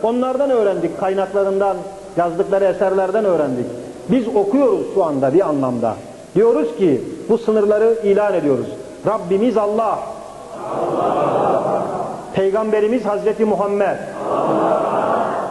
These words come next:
Kitabımız Kur'an. Allah. Önderimiz İmam Ali. Allah. Sazımız telli Kur'an.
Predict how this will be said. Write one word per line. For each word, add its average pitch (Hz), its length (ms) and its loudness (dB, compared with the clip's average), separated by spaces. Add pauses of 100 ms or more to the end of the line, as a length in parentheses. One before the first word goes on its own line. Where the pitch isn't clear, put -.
Kitabımız 220 600 0 (120)
Kur'an. 208 380 2 (380)
Allah. - 1160 0 (100)
Önderimiz 220 720 2
İmam 208 260 2
Ali. 202 280 0 (280)
Allah. - 1000 0 (1000)
Sazımız 156 520 0 (160)
telli 143 340 0
Kur'an. 127 500 0